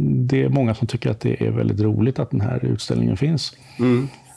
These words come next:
Speaker 1: Ehm, och också att den vågar ta de här, de här svåra diskussionerna, va? Det
Speaker 2: Mm.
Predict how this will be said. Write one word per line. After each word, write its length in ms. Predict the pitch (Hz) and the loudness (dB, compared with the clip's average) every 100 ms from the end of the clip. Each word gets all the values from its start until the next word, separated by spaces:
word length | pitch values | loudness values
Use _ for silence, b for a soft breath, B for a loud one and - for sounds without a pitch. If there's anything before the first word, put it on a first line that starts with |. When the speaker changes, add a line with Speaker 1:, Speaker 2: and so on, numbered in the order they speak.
| - | -8
Speaker 1:
Ehm, 680 | - 110 107 104 - - 123 | -2 0 0 0 -2 -2 -2
och 320 | - 113 - | -2 -4 -2
också 280 | 135 110 - | -4 -4 -4
att 260 | 117 101 - | -4 -4 -2
den 160 | 107 104 | -2 0
vågar 340 | 104 - - | 0 0 -4
ta 580 | - 113 135 131 - 127 | -4 -2 0 0 0 -2
de 100 | 120 | -2
här, 200 | 101 104 98 | -2 -2 -2
de 120 | 127 | -2
här 80 | 92 | -2
svåra 340 | - 117 131 | 0 2 2
diskussionerna, 720 | 151 - 143 - 107 - - | 2 0 -2 -2 0 0 -2
va? 200 | - 139 | -4 -4
Det 60 | 135 | -2
Speaker 2:
Mm. 600 | 135 131 127 123 123 127 | -2 -2 0 2 2 -2